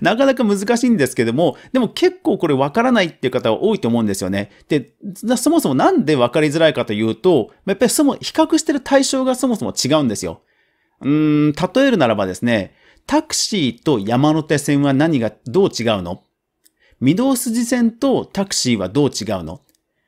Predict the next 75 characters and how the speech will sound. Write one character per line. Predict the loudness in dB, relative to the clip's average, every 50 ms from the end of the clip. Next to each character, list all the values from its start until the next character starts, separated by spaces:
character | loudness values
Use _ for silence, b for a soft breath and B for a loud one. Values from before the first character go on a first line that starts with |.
| _ _ _ _ _ -4
日 | 0 0 2
本 | 4 4 4 4 4 2 2
交 | 2 2 2 2 0
通 | -4 -2 -2 0 0 0
と | -2 _ 2 4 4 4 2 0 b b b b b
鉄 | -8 -6 -6 -4 -4 0
道 | 0 2 2 2
は | 2 2
何 | 2 2 4 4 2
が | 2
違 | 0 -2 -2 0 0
う | 0 0
の？ | -2 -4 -6 -8 _ _ _ _ _ _ _ _ _ _ _ _ _ _ _ _ _
な | 0 0 2
ん | 2
か | 0 0
こ | 2 4
れ、 | 4 4 2 0 -4 _ _ -2
皆 | 0 2 2
さ | 4 2
ん | 2 0
比 | 0 0
較 | 0 0 0 0 -2
対 | -2 0 2 2 2
象 | 2 0 -2
と | -2 -2
し | -4
て | -4 -2
違 | 0 2
和 | 2 2
感 | 2 0 -2 -2 -2
感 | -4 -2 -2 0 0
じ | 2 2
ま | 2 2
せ | 0 -2
ん？ | -2 -4 -6 -12 _ _ _ _ _ _ _ _ _ _ _ _ _ _
ね | -2 0 0 0 0 -2 _ _ B B B B B B
え。 | B B B
あ | -2 0
の | 0 0 -2 -2 -2 -2 -2 -2 -4 -6 _
ー、 | -4 -4 -2 0 0
例 | 0 0
え | 2
ば、 | 2 2 4 4 4 2 2 -2 -8 _ _ _ _ _ _ _ _ _ _ _ _ _ _ -10
ど | -4 0 0 2
ち | 2 2
ら | 2 2
も | 2 0
ね、 | 0 0 0
移 | 0
動 | 2 2 2 2
手 | 2 0
段 | 0 0 0 -2 -4 -8
じ | -6 -2 0
ゃ | 0
な | 0 0
い | -2
で | -4
す | -6 -6 -8
か。 | -6 -2
移 | -2
動 | 0 2 2 2
手 | 2 2
段 | 2 2
に | 2 0
は | 0
違 | -2 0 0 2 4 6
い | 6
な | 4 4
い | 4
ん | 2
だ | 0 0
け | -2 -2
ど | 0
も、 | 0 0 -2